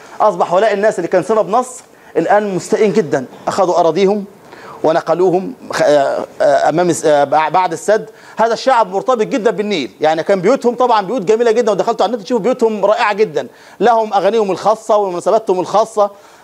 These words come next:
هم آخر الناس إسلاما في مصر، آخر شعب أسلم في مصر، لكن لما أسلموا كلهم أسلموا، مفيش حد <laughs> كلهم مسلمين. كان تملي يعيشوا على، على ضفاف النيل، لما هجروهم ونقلوهم،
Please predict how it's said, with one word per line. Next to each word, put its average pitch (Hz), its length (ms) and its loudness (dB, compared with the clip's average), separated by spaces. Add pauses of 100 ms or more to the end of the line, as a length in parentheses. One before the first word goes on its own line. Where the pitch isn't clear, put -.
هم 202 140 0
آخر 247 320 0
الناس 240 320 0
إسلاما 240 300 0
في 202 120 0
مصر، - 360 -4 (240)
آخر 214 200 0
شعب 202 220 0
أسلم 190 260 -2
في 156 100 -6
مصر، 147 260 -6 (260)
لكن 214 240 2
لما 220 240 2
أسلموا 277 300 2
كلهم 247 280 0
أسلموا، 170 380 -2
مفيش 165 160 -14
حد 190 440 -2
<laughs> - 80 -18
كلهم 233 280 2
مسلمين. 165 440 -4 (920)
كان 226 200 0
تملي 269 260 4
يعيشوا 285 220 0
على، 240 120 4
على 214 140 0
ضفاف 247 240 -2
النيل، 254 380 0 (200)
لما 196 360 2
هجروهم 269 400 2
ونقلوهم، 254 580 2